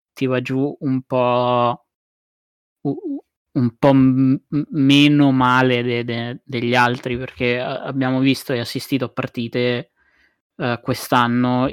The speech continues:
in cui il male ce lo siamo <laughs> fatti da soli e, e un pochino, devo dire, ma, ma anche fatto rosicare come cosa. A proposito di questo, contro, contro invece il Parma,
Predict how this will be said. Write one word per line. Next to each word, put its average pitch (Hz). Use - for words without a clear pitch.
in 127
cui 127
il 127
male 120
ce 123
lo 117
siamo 117
<laughs> -
fatti 117
da 120
soli 117
e, 127
e 131
un 131
pochino, 127
devo 120
dire, 117
ma, 117
ma 123
anche 123
fatto 117
rosicare 123
come 117
cosa. -
A 127
proposito 139
di 156
questo, 139
contro, 123
contro 131
invece 135
il 143
Parma, 127